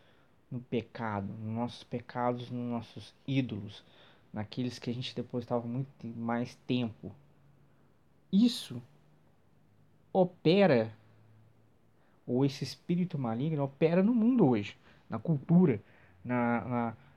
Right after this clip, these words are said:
na, no modo de viver operante, na to-, ele, há um, um espírito maligno atuando nas áreas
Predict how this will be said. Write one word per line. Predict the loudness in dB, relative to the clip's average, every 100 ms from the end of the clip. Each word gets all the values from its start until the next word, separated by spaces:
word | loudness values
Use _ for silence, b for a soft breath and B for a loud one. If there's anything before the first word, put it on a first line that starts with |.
| b -20 _ -12
na, | -8 -6
no | -4 -4
modo | 2 2
de | 2 0
viver | 2 2 2 4
operante, | 4 4 4 6 2 0 -2
na | -4
to-, | -2 0 2
ele, | 2 2 0 -4 -8 -8 2
há | 6 6
um, | 6 0 -2
um | -4
espírito | -4 -4 -4 -4 -2
maligno | -2 0 0 0 0 -4 0
atuando | 2 2 0 2 2 4 4 6 6 6 4 2 B B B B B B -6
nas | 2 4 4 6 10
áreas | 12 12 12 8 0